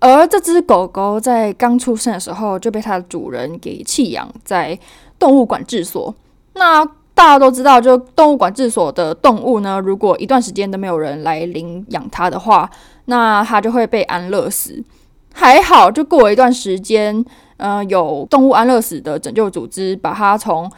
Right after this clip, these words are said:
动物管制所里面带出来，然后还就是饲养它这样子。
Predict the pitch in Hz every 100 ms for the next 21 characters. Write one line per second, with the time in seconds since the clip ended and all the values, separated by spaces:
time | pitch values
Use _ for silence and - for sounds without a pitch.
0 | _ _ 294 285 214 185 233 - 127 208
1 | 196 196 127 - 165 170 78 208 _ _
2 | - 143 190 190 185 185 - - 190 180
3 | 196 254 247 247 233 165 - - 156 165
4 | 170 151 196 - -